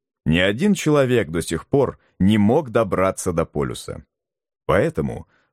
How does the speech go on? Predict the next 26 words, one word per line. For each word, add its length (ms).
в 60
случае, 600
если 280
бы 120
Соединенные 680
Штаты 440
приобрели 560
эту 300
область, 600
концессионеры 840
и 160
хотели 520
совершить 560
на 100
нее 200
купчую 560
по 120
всем 320
правилам, 560
чтобы 340
никто 420
уже 200
не 100
оспаривал 640
их 300
владение. 600